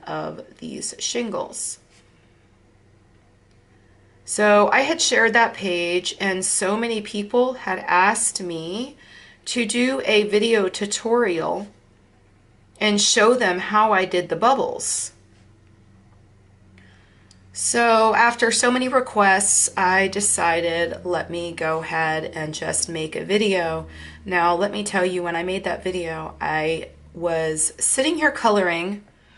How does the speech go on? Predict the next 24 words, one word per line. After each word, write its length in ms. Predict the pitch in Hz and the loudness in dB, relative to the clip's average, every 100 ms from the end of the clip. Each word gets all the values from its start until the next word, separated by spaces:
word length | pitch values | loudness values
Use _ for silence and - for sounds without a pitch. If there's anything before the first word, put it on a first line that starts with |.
| - - - | -20 -8 -4
I 80 | 202 | -2
didn't 280 | 214 208 | 0 0
have 220 | - 190 202 | 2 2 4
any 260 | 233 294 349 | 2 4 0
proper 840 | - 247 247 247 196 185 180 - - 185 | 0 4 4 2 2 2 0 -6 -14 -6
video 540 | 180 233 254 214 165 | 0 2 4 4 4
equipment. 1080 | 160 - - 226 226 208 208 240 - - - _ | 0 -2 0 2 2 2 2 0 0 -2 -2 _
<laughs> 760 | _ _ _ _ _ - - - - - - - - | _ _ _ _ _ -10 -6 -2 0 0 -4 -6 -2
And 160 | 294 277 | 0 0
so 440 | - 277 262 262 | 2 6 8 8
I 260 | - 269 294 | 6 6 4
was 420 | 277 269 254 - - | 4 4 4 0 -10
holding 800 | - - 247 269 262 294 294 294 | -6 2 4 4 0 -4 -2 0
my 180 | 294 | 0
phone 800 | 302 - 202 185 175 185 202 208 - _ _ _ _ - | 0 -2 2 2 2 -2 -4 -8 -14 _ _ _ _ 0
up 300 | 214 240 - - | 2 2 -2 -8
in 180 | 285 | -6
the 240 | 285 302 - | -6 -8 -4
air 580 | 185 170 165 170 190 - - | 0 0 0 -2 -6 -8 0
over 340 | 208 214 240 | 2 4 2
my 200 | 254 294 | 2 2
coloring 600 | 302 - 269 262 262 262 | 0 0 2 4 2 2
book. 480 | 240 220 220 226 | 2 2 2 0
<laughs> 60 | - | 0